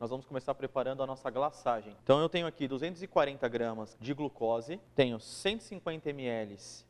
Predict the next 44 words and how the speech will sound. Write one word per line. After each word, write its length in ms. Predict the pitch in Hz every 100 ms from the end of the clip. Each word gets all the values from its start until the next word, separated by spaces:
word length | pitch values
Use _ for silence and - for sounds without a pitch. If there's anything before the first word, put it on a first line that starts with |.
| 110
de 220 | 113 143
água 440 | 113 107 113 156 - - -
e 80 | -
duzentos 380 | 160 170 208 202
e 40 |
quarenta 420 | 214 196 180 175 151
gramas 680 | 135 139 160 156 - - -
de 240 | 127 160
açúcar 580 | - 160 - 165 165 165
refinado. 720 | 139 156 - 160 127 113 104 104
Então 180 | 147 170
eu 80 |
só 180 | 160 180
misturo 460 | 196 202 - 165 147
aqui 180 | 139 131
um 140 | 131
pouco 460 | - 139 156 - 233 - _ _ _ _ - -
e 40 |
vou 100 | 160
deixar 240 | 208 226 220
essa 180 | 208 208
mistura 360 | 202 208 190
aqui 120 | 180
no 120 | 180 180
fogo 420 | - 160 175 240 -
até 340 | - 156 - 214
que 140 | -
ela 220 | 226 214
abra 180 | 202 190
fervura. 540 | 190 214 165 135 113 - -
Bom, 80 |
pessoal, 260 | 196 165 156
então 140 | 147
assim 220 | 185 - 240
que 100 | 240
a 40 |
nossa 220 | 220 202
calda 280 | - 165 156
abriu 180 | 139 143
fervura, 480 | - 180 175 226 247
retirei 380 | 185 - 151
ela 100 | 139
do 80 | 147
fogo, 400 | 170 - 202 196